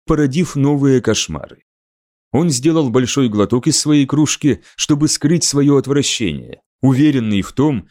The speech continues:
что оно отразилось на его лице. Многочисленные подземные реки пересекали чернопламенную кузню по всей её территории, так что у них было много галлонов воды, использовавшейся как естественный охладитель.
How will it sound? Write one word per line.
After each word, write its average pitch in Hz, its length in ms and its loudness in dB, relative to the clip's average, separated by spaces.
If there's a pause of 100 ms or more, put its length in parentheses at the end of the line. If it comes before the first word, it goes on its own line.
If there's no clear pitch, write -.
(120)
что 143 260 0
оно 165 200 2
отразилось 156 640 0
на 151 60 -2
его 131 240 2
лице. - 500 -6 (760)
Многочисленные 139 840 0
подземные 117 600 0
реки 135 300 0
пересекали 123 580 0
чернопламенную 135 840 0
кузню 156 380 0
по 151 140 0
всей 156 280 0
её 143 280 2
территории, 123 720 -2 (220)
так 139 160 0
что 151 200 0
у 147 60 0
них 156 240 0
было 156 220 2
много 151 340 2
галлонов 127 460 0
воды, 104 480 0
использовавшейся 156 880 0
как 147 200 -2
естественный 123 720 0
охладитель. 95 760 -6